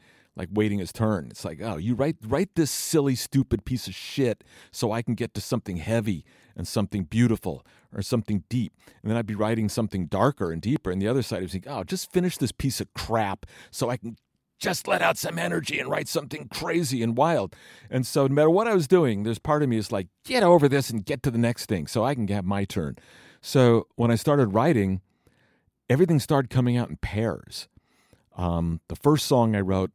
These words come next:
was Sorry, uh, which is pretty heavy. And, I mean, I couldn't believe when I opened my mouth and started doing lyrics, the venom I had in me was pretty intense.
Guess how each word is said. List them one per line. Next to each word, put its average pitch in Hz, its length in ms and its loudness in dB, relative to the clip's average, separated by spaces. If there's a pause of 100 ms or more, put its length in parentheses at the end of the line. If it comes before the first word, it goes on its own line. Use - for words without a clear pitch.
was 98 140 -4
Sorry, 127 560 -2 (480)
uh, 90 340 -2
which - 160 -6
is 151 100 -4
pretty 120 260 0
heavy. 76 440 -6
And, 85 340 -6
I 101 80 -4
mean, 98 320 -2
I - 80 -4
couldn't 151 260 2
believe 117 320 4
when 92 120 -2
I 95 60 0
opened 107 300 2
my 90 120 -2
mouth 92 320 -2 (160)
and 78 100 -14
started 92 340 -2
doing 87 220 -4
lyrics, 104 400 -2
the 90 120 -6
venom 95 480 0 (460)
I 85 80 -6
had 87 140 0
in 127 120 6
me 107 100 4
was 73 160 -8
pretty 101 240 -4
intense. 98 540 -4